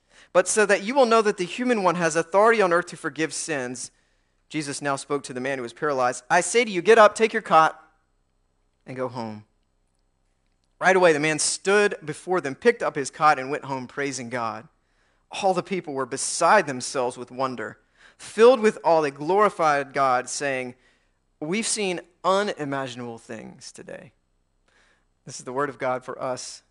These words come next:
the people of God. Thanks be to God. What an incredible scene it must have been, right? Jesus is at his home base in Capernaum in, in a house.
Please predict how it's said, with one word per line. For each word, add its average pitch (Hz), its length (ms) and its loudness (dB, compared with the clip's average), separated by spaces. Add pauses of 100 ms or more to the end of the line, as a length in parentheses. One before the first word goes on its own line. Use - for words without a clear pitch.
the - 60 -20
people 135 320 -16
of 117 100 -14
God. 113 360 -14 (720)
Thanks 135 260 -6
be 131 160 -12
to 117 100 -14
God. 110 360 -14 (1700)
What 294 160 4
an 311 100 4
incredible 202 720 6
scene 190 300 -2
it 151 40 -2
must 139 220 0
have 139 100 -10
been, 123 240 -6
right? 180 320 -4 (1200)
Jesus 226 400 0
is 196 120 -4
at 185 140 4
his 180 140 0
home 208 280 2
base 180 380 4
in 165 180 -4
Capernaum 214 580 -4
in, 156 200 -4
in 151 120 -4
a 131 80 -4
house. 196 500 4